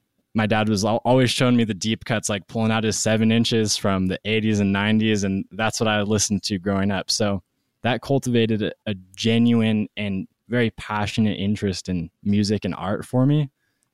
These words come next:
And as I got older, that sort of translated into me seeking out those environments for myself.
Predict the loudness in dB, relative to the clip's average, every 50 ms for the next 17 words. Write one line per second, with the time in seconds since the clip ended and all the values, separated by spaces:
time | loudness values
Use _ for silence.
0 | _ _ _ _ _ _ _ _ 0 2 2 4 2 2 0 -4 _ _ -4 -2
1 | 0 0 2 2 2 0 0 2 2 2 2 2 2 0 0 -4 -8 _ _ _
2 | _ _ _ _ _ -6 -4 -2 0 0 -2 -2 -2 -2 0 0 2 2 2 0
3 | 0 0 0 0 0 2 2 0 0 2 0 -2 -2 -6 _ _ _ _ _ _
4 | _ _ _ _ -6 -2 0 0 0 0 2 0 0 0 0 0 0 0 0 0
5 | 0 -2 0 0 -2 -2 0 0 -2 -2 -2 -2 -4 -6 -6 -4 -4 -4 -4 -4
6 | -4 -4 -2 -2 -2 -2 -4 -8 -12